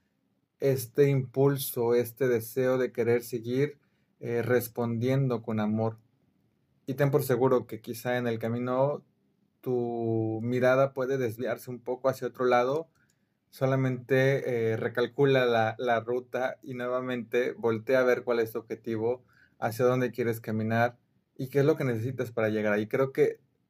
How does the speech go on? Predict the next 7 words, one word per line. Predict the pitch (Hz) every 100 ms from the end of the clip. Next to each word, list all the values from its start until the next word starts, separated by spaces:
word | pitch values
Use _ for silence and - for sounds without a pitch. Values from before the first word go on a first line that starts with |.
| -
en | 135 127 131
esa | 139 135 143
clave | 135 131 123 135 - _ _ _ -
podemos | 127 127 131 135 139 - -
ir | 135
constantemente, | 135 143 131 139 131 131 131 131 123 135 151 -
eh, | 123 117 113 110 107